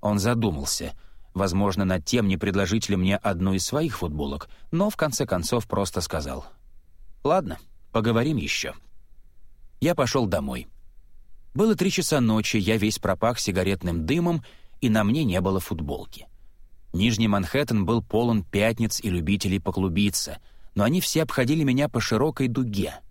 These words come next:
Если ты в тысяча девятьсот девяностом году шёл по Нью-Йорку с голым торсом, это значило, что ты сидишь на крэке. Наркоманы продавали всё, включая последнюю одежду,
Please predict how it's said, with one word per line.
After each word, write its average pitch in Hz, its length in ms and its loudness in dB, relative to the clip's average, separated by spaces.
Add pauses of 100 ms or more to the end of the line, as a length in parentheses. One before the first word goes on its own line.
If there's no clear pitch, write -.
(640)
Если 127 340 0
ты 110 300 2
в - 80 -10
тысяча - 400 -2
девятьсот 107 420 0
девяностом 110 540 2
году 98 320 0
шёл 120 240 0
по - 100 -2
Нью-Йорку 95 480 0
с 78 80 -4
голым 98 340 0
торсом, 123 460 -4 (520)
это 156 240 2
значило, 147 440 2
что 135 180 0
ты 165 120 0
сидишь 127 380 0
на 117 120 2
крэке. 120 420 -2 (460)
Наркоманы 117 640 4
продавали 120 540 2
всё, 156 320 2
включая 113 560 0
последнюю 113 640 2
одежду, 123 580 0